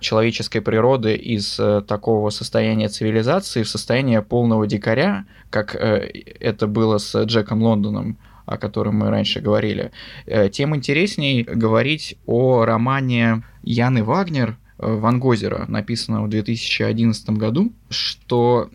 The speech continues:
сильно отличает этот текст от текстов двадцатого века. Там не происходит настолько радикальной дегуманизации, как там у Людмилы Петрушевской, где, э, люди сразу начинают, э, убивать друг друга на улицах.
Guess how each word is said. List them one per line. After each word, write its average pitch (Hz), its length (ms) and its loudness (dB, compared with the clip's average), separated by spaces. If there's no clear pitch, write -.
сильно 123 360 2
отличает 113 500 2
этот 107 280 -2
текст - 480 -4
от 107 240 -2
текстов - 480 -4
двадцатого 113 540 0
века. 147 440 -2
Там 156 440 0
не 120 160 2
происходит 151 600 0
настолько 120 640 0
радикальной 117 580 0
дегуманизации, 110 1000 0
как - 260 -6
там 107 320 -6
у 120 100 -2
Людмилы 113 420 2
Петрушевской, 120 680 -4
где, 104 420 0
э, - 280 -2
люди 117 220 2
сразу 113 260 2
начинают, 107 720 0
э, - 40 -6
убивать 107 720 0
друг 110 180 -2
друга 110 240 0
на 113 100 2
улицах. - 500 -4